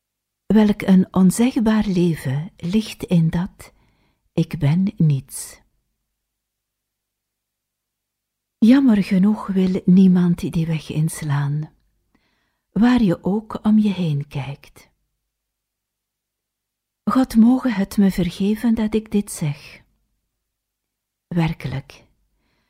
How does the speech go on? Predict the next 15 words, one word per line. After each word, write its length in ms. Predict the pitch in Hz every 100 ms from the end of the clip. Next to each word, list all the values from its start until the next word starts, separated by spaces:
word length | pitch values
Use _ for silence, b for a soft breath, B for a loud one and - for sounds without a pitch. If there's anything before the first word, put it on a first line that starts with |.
| _ _
we 240 | _ 214 180
willen 460 | 196 240 277 320 311 _ _ _ -
en 180 | 202 180
wilden 680 | 202 220 208 170 165 175
in 160 | 190 180
de 180 | 175 -
ogen 340 | 220 214 196
van 200 | 175 160
een 220 | 160 156
ander 480 | 196 220 220 233 - b b b b b _
altijd 680 | 247 277 - 226 220 220 -
iets 520 | - 214 214 - -
of 220 | - 175 -
iemand 500 | - 190 190 185 -
zijn. 520 | - 143 139 135